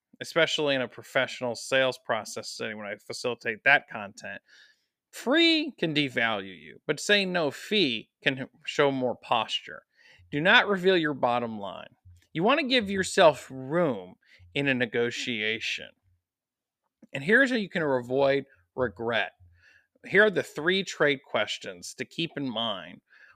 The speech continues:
when you go to give that proposal around negotiation. And this can pertain to getting a job too.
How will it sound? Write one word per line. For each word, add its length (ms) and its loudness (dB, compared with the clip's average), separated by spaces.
when 200 -6
you 200 -4
go 260 2
to 160 -16
give 240 -4
that 220 2
proposal 600 -2
around 380 -2
negotiation. 960 -6
And 160 0
this 160 2
can 240 2
pertain 560 0
to 140 -4
getting 200 2
a 40 0
job 400 2
too. 320 -4